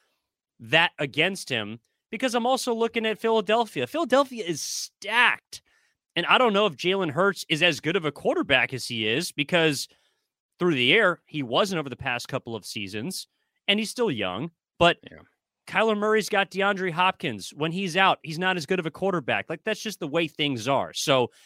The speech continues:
Speaker 1: I do see what you're saying, and I do wanna give a lot of credit to Kyle Shanahan as well as Brock Purdy. But I also think situation is something that inevitably matters no matter which quarterback you're talking about.
Speaker 2: Yeah, you're right.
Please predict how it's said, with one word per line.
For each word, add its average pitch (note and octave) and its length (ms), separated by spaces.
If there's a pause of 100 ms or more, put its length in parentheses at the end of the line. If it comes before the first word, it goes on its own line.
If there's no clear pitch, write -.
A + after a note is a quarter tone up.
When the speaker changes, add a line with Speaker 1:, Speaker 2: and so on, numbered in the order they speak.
(120)
Speaker 1:
I C#3 100
do A3+ 320 (120)
see G3 200
what F#3+ 140
you're D#3 80
saying, D3 400
and C3+ 80
I C#3 100
do E3 200
wanna D#3+ 280
give C#3 140
a C3+ 40
lot C#3 180
of B2 80
credit D3 220
to - 60
Kyle B2+ 260
Shanahan A#2 680 (280)
as C#3 220
well G#3+ 260
as C#3 100
Brock A#2 380
Purdy. G2+ 360 (300)
But C3 80
I E3+ 60
also G3 260
think F3 280
situation D#3+ 840 (320)
is D#3 160
something E3+ 300
that D3 160
inevitably D3 540
matters A#2+ 380
no A#2+ 100
matter A2+ 240
which G#2+ 180
quarterback F#2+ 400
you're F2+ 60
talking E2+ 320
about. A1+ 260 (180)
Speaker 2:
Yeah, F#2+ 340
you're A2 160
right. F#2+ 180